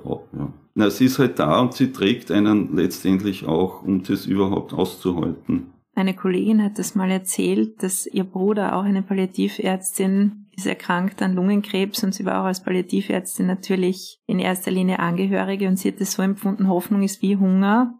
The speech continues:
Speaker 2: es kommt immer wieder. Das habe ich mir gemerkt, diesen Satz, den
Speaker 1: Ja,
Speaker 2: habe ich sehr
Speaker 1: schön,
Speaker 2: schön
Speaker 1: ja,
Speaker 2: gefunden.
Speaker 1: ja, ja. Vor allem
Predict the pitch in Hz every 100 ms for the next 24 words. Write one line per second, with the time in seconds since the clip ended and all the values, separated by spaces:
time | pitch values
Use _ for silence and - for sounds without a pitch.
0 | _ - - 180 196 196 196 202 202 202
1 | 170 190 - - 190 - - 185 190 190
2 | 190 196 185 196 - 208 196 190 - 190
3 | - - - - - - 143 - 139 143
4 | - - 123 151 - - - 131 127 -
5 | _ _ _ _ - 110 107